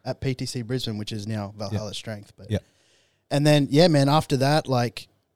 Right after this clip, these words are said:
Speaker 1: I did, I gave footy up, um, went into grade twelve and started powerlifting. I did my first three lift sanction comp, and that's where I met you, Stenzel,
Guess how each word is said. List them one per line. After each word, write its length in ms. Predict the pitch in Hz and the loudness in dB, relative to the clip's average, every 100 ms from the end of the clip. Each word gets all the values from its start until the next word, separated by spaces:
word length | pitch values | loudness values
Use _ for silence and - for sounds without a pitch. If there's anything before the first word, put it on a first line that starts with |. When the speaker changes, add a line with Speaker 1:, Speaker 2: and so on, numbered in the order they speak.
| - | -2
Speaker 1:
I 100 | 135 | 0
did, 420 | 127 135 131 113 - | 2 2 0 -2 -2
I 80 | 127 | 0
gave 220 | 143 143 | 2 0
footy 260 | 151 143 139 | 2 2 4
up, 220 | 165 _ _ - - | 2 _ _ -20 -8
um, 440 | 120 120 117 117 | -4 -2 -2 -2
went 140 | 127 127 | -2 -4
into 100 | 127 | -2
grade 240 | 127 123 | -2 -2
twelve 380 | - 127 131 143 | -2 0 0 0
and 260 | 117 110 98 | -2 -4 -6
started 380 | - 123 120 - | -2 0 0 0
powerlifting. 460 | 117 120 131 160 | -2 -4 -4 -2
I 40 | 139 | 0
did 140 | 131 | 0
my 100 | 123 | -4
first 600 | - 139 143 143 - - _ - | -4 2 4 4 0 -4 _ -8
three 160 | 135 | -4
lift 180 | 135 131 | -2 -2
sanction 440 | - 135 123 131 120 | -2 -2 -2 -2 -2
comp, 340 | 131 190 - _ _ - | 0 -2 -4 _ _ -4
and 80 | 135 | 0
that's 160 | 139 - | 0 2
where 140 | 135 | 2
I 40 | 131 | 2
met 200 | 123 117 | -2 -2
you, 400 | 135 139 139 139 | 0 2 2 0
Stenzel, 880 | - - 131 135 131 139 139 135 | -2 0 0 0 0 0 0 -2